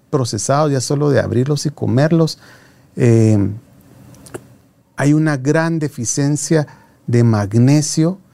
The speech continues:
entonces empieza a tomar magnesio. Hay diferentes tipos de magnesio.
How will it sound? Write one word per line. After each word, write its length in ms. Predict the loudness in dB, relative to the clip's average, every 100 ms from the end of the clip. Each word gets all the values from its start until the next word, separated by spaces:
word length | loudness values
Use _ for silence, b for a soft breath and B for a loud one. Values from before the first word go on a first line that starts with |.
| b b
entonces 440 | -2 0 2 -2 -6 _ _ _ 0
empieza 720 | 4 4 2 2 2 2 -4
a 20 |
tomar 420 | -4 -4 -2 -2
magnesio. 640 | -2 -4 -4 -6 -6 -10 -16 -20 -20 -20 -20 -20 -20 -20 -20 -20 -20 -20 -20 -20 B B B B B B _
Hay 160 | -2 -2
diferentes 560 | -2 -2 -2 -2 -4 -6
tipos 340 | -4 -2 0
de 80 | 0
magnesio. 640 | 0 0 0 0 -2 -6